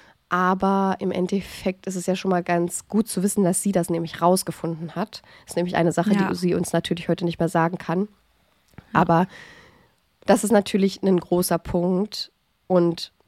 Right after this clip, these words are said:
Speaker 1: wir wissen nicht, ob es da vielleicht sogar einen Ehevertrag gab und diese Untreue-Klausel. Und da hätte er natürlich alles verloren.
Speaker 2: Ja. Boah.
Speaker 1: Was glaubst du denn?
Speaker 2: Ich weiß es auch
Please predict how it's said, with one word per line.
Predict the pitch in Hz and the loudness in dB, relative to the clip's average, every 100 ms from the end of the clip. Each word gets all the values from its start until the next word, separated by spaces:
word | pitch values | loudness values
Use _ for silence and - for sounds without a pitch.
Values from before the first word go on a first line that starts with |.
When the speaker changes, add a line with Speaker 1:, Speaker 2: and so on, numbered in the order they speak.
| _ - | _ -4
Speaker 1:
wir | 185 | -2
wissen | 170 185 170 | 0 0 2
nicht, | 185 - | 2 0
ob | - | -6
es | - | -6
da | - 165 | -2 -2
vielleicht | - 160 170 | -2 -2 -2
sogar | - 170 165 | -4 -2 -2
einen | 165 | 0
Ehevertrag | 170 170 175 - 170 - | -2 -2 -6 -8 -8 -4
gab | 170 175 180 - - - - _ _ | 0 2 0 -4 -20 -20 -20 _ _
und | - 185 | -4 -2
diese | 175 170 | -2 0
Untreue-Klausel. | 180 - 180 170 - 175 170 170 185 175 - _ _ | 0 0 2 2 2 0 0 0 0 0 -4 _ _
Und | 175 175 165 - | -2 -2 -2 -6
da | 165 _ 185 | -8 _ 0
hätte | 175 160 | 0 2
er | 165 | 0
natürlich | 160 - 170 - - | -2 -4 -8 -4 0
alles | 170 170 - | 2 0 -6
verloren. | - 175 151 - 190 _ _ _ _ _ _ _ _ - | -4 -2 -2 -4 -10 _ _ _ _ _ _ _ _ -8
Speaker 2:
Ja. | 226 - - 214 - _ _ _ - | -4 -2 -4 -8 -12 _ _ _ 0
Boah. | 196 190 196 202 - _ _ _ _ _ _ _ - | 2 4 2 -2 -8 _ _ _ _ _ _ _ -10
Speaker 1:
Was | 262 | -6
glaubst | - 175 - | -4 -2 2
du | |
denn? | 208 160 | 4 4
Speaker 2:
Ich | 185 | 4
weiß | - - | -2 -12
es | |
auch | - - | -10 -10